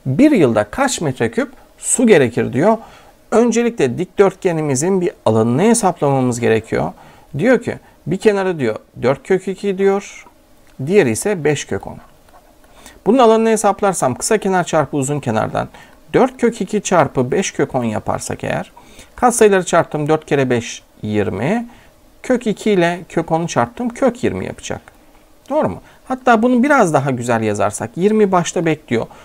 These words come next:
Şu yirmi dört çarpı beştir çocuklar. Dört dışarı iki olarak çıkacak. İki kök beşe eşit olacak. Yirmi ile de ikiyi çarparsam kırk kök beş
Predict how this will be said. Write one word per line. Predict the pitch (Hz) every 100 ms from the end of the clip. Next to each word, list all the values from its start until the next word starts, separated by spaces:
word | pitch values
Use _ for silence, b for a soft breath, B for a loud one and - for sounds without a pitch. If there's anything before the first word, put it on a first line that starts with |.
| B -
Şu | -
yirmi | 214 196 208 208 196 B B _ 135 151
dört | 202 208
çarpı | 190 170 - 151
beştir | 156 - 127
çocuklar. | 123 113 127 156 B B 170
Dört | 190 -
dışarı | 170 170 151
iki | -
olarak | 151 127 123
çıkacak. | - - 147 - -
İki | - 240
kök | 143 117 -
beşe | 107 -
eşit | 110 -
olacak. | - - 202 - B B B -
Yirmi | 123 180 220 214
ile | 147
de | 123
ikiyi | 147 175
çarparsam | - 120 117 104 - 196 196 _
kırk | - 233 - -
kök | 127 120 - -
beş | 139 190 185 -